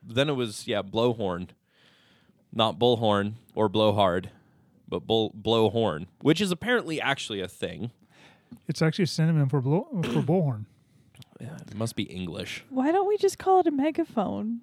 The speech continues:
Speaker 3: <laughs>
Speaker 2: That's also a synonym, but, um,
Speaker 3: Cinnamon
Speaker 2: I,
Speaker 3: for <laughs>
Speaker 2: I, what I suspect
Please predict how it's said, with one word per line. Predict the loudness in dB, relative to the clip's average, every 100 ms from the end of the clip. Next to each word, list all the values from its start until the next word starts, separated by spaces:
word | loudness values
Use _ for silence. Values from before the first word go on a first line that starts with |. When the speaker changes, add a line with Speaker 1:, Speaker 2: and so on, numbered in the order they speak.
| 0 0 0
Speaker 3:
<laughs> | -20 _ _ -4
Speaker 2:
That's | -2 0 2
also | 0 0 -2
a |
synonym, | -2 -8 -10 -2 0 0 -2 -4 -8 -10 -8 -6 -6 -8 -2
but, | 0
um, | 0 -8 -20 _ _
Speaker 3:
Cinnamon | -20 -8 2 4 4 4 6 4 4
Speaker 2:
I, | -2
Speaker 3:
for | 0 2 0 -12 _ 0 0 0 -4 -4 -8 -8 -10 0
<laughs> |
Speaker 2:
I, | 4 6 6 2 -8 -12 0
what | 6 8
I | 6
suspect | 4 -2 0 2 2 0 -6 -20